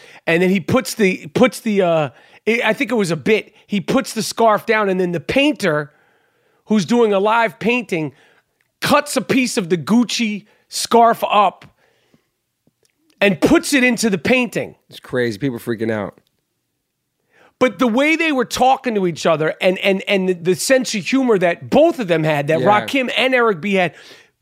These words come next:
Speaker 1: literally being a fan of theirs for as long as we have, you never have seen them talk that much and be
Speaker 2: No.
Speaker 1: so lighthearted and have so much fun. They were having
Speaker 2: Having
Speaker 1: fun.
Speaker 2: fun, yeah.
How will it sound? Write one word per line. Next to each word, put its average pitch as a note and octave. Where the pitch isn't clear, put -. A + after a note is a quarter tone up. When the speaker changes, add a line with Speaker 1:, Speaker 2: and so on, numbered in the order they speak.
Speaker 1:
literally A3+
being B3+
a D4
fan B3+
of A3
theirs G#3+
for F#3+
as D3
long A#3
as G#3
we B3
have, G3
you G#3+
never C4+
have B3+
seen B3
them G3
talk -
that G3
much G3+
and E3+
be -
Speaker 2:
No. G#3
Speaker 1:
so A#3
lighthearted F#3
and F3
have A#3
so C4+
much B3
fun. B3+
They C#4
were D4
having C4+
Speaker 2:
Having B2+
Speaker 1:
fun. D3
Speaker 2:
fun, B2
yeah. A#2+